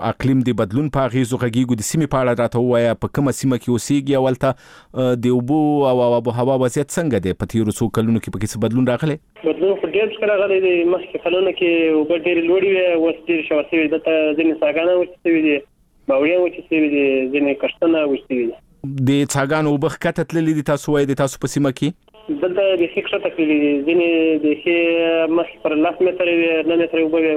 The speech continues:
Speaker 2: اوس بیخي، اه، د هغو څخه وچې شوي دي. اوس ځینې څاګانې ډېرې ژورې ولیدې چې، اه، اتیا متره، نوي متره ته رسولي دي.
Speaker 1: تاسو د کومې سیمې، د هلمند د کومې سیمې نه خبرې کوئ؟ ولسوالۍ نه؟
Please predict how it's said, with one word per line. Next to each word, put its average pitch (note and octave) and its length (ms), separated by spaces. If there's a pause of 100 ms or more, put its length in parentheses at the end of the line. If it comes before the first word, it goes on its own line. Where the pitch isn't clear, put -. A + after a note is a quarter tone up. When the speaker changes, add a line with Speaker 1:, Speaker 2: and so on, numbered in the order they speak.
Speaker 2:
اوس D#3 180
بیخي، D#3 260
اه، - 920
د - 20
هغو D3 260
څخه - 120
وچې F3+ 340
شوي F#3 200
دي. E3+ 80
اوس E3 180 (260)
ځینې F3 180 (100)
څاګانې F3+ 360 (380)
ډېرې F3+ 260
ژورې F3 260
ولیدې C#3+ 360 (160)
چې، C#3+ 100 (840)
اه، D3 360
اتیا F3+ 320
متره، D#3 280
نوي E3+ 120
متره D#3+ 380
ته C#3 100
رسولي C3 300
دي. B2 100 (340)
Speaker 1:
تاسو C#3 200
د C3+ 180
کومې D#3+ 240
سیمې، D3 420
د A#2+ 100
هلمند B2+ 280
د B2 240
کومې C3+ 200
سیمې B2 180
نه A2+ 80
خبرې A#2 260
کوئ؟ A#2 100
ولسوالۍ G2+ 640
نه؟ G#2+ 40